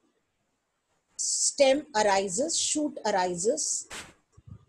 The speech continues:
which comes out and becomes straight to form a new shoot.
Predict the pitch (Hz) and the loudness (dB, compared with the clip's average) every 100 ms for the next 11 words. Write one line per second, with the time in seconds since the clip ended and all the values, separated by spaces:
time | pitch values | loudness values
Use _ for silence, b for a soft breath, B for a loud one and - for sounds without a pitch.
0 | _ 208 359 - - 285 330 339 - 233 | _ -2 0 0 0 0 4 2 2 2
1 | 240 202 _ _ _ - _ _ _ _ | 2 2 _ _ _ -20 _ _ _ _
2 | _ _ - - _ - _ - 240 262 | _ _ -20 -20 _ -20 _ 0 2 4
3 | 247 247 254 240 - - 214 151 - - | 2 2 2 4 2 0 -6 -6 -10 -12
4 | - - _ _ _ _ _ _ - _ | -10 -10 _ _ _ _ _ _ -20 _
5 | _ - - _ _ _ - - - _ | _ -20 -20 _ _ _ -14 -14 -14 _
6 | _ _ _ _ _ _ _ _ _ _ | _ _ _ _ _ _ _ _ _ _
7 | _ _ _ _ _ _ _ _ _ _ | _ _ _ _ _ _ _ _ _ _
8 | - _ - - - - 320 - 294 277 | -20 _ -20 -20 -20 -12 -10 4 6 6
9 | 285 262 233 214 - 180 | 4 4 2 2 -2 -6